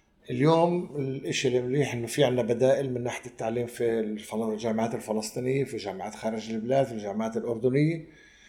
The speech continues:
وكلها جامعات ليست أقل مستوى إن لم يكن أكثر من المستويات الموجودة في إسرائيل. حقيقة. خد خريجين الطب الف-، الجامعات الفلسطينية وفي الأردن،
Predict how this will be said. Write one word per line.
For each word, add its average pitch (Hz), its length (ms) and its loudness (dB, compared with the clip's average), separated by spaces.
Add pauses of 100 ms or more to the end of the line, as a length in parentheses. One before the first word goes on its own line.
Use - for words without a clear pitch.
(160)
وكلها 139 460 2
جامعات 135 480 2 (260)
ليست 185 840 4 (180)
أقل 147 460 4
مستوى 139 680 2 (120)
إن 131 100 -2
لم 127 180 2
يكن 131 340 0
أكثر 131 540 0 (160)
من 123 180 -4
المستويات 117 540 -4
الموجودة 113 500 -8
في 82 140 -14
إسرائيل. - 380 -14 (580)
حقيقة. 127 440 0 (840)
خد 156 460 2
خريجين 135 540 0
الطب 131 380 -4
الف-، 120 200 -6
الجامعات 131 640 0
الفلسطينية 135 580 0
وفي 127 160 -2
الأردن، 175 420 -2